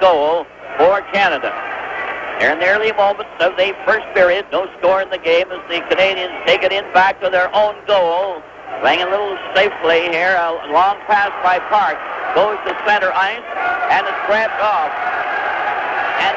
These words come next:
knocked right back to center ice as Volchkov, the new player for the Soviets, had a chance. Now Luchenko moves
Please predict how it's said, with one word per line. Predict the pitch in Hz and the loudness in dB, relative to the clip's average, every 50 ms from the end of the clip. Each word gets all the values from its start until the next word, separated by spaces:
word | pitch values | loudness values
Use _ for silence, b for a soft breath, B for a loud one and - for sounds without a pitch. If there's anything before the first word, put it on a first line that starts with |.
| - - | 0 0
knocked | 269 226 - - - - | 0 0 0 0 0 0
right | 202 208 208 - - | 0 0 0 -2 0
back | - 196 208 208 202 - | 0 2 2 0 -2 -4
to | 196 185 - - | -8 -6 0 2
center | 202 202 185 185 185 175 | 2 2 4 2 0 2
ice | 175 180 175 170 175 190 180 - - - | 2 2 0 0 -2 -4 -8 -8 -4 -2
as | 165 165 151 - | -2 -2 -2 2
Volchkov, | 175 196 220 214 202 - - - - - - 147 139 143 160 - - - - - - - - - | 2 4 4 4 0 -4 -8 -4 0 2 2 4 4 2 0 -2 -4 -8 -10 -10 -8 -8 -6 -2
the | - 165 170 180 175 190 208 | 0 0 0 0 0 0 2
new | 214 214 208 202 190 - | 2 4 2 2 0 0
player | - 175 165 160 165 165 165 - | 0 2 2 2 2 -2 -4 -4
for | - 165 170 | -2 0 0
the | 165 - 196 - - | 0 0 -2 -4 0
Soviets, | 180 170 160 160 165 170 170 - - - - - - - - - - | 2 2 2 2 0 -2 -4 -4 -8 -8 -8 -8 -8 -6 -6 -2 0
had | 151 160 165 175 | 2 2 2 2
a | 170 - - | -2 -4 -2
chance. | 202 180 170 - - - - - - | 0 0 0 0 -2 -4 -6 -4 0
Now | 143 160 190 208 | 0 0 2 0
Luchenko | 226 202 - - 233 220 - - - 160 156 156 | -2 -4 -4 -2 -2 -2 -2 -2 0 2 2 2
moves | - 185 185 175 - | 0 -2 -4 -4 -2